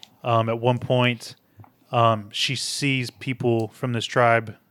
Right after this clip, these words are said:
the Eldians, getting married. And we see her looking at this. And I think this,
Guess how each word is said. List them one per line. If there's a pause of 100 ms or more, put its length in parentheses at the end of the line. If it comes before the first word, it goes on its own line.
(200)
the
Eldians, (580)
getting
married. (180)
And
we
see
her
looking
at
this.
And
I
think
this,